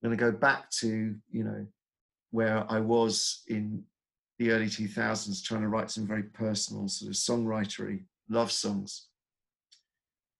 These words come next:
for Karen, my wife, and Indira, and whatever, my mum and dad. And,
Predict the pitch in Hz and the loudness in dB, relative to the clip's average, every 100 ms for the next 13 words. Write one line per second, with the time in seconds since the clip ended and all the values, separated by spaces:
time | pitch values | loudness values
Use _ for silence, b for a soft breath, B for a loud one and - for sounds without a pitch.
0 | _ - 107 - 113 113 110 107 104 104 | _ -12 -8 -2 0 0 0 0 0 0
1 | 110 110 107 101 98 101 98 110 110 110 | 2 0 -2 -2 0 0 2 2 2 2
2 | 104 104 104 107 104 98 104 104 110 107 | -2 -4 -8 -10 -10 -12 -12 -10 -8 -8
3 | 104 110 110 107 101 | -6 -4 -4 -6 -8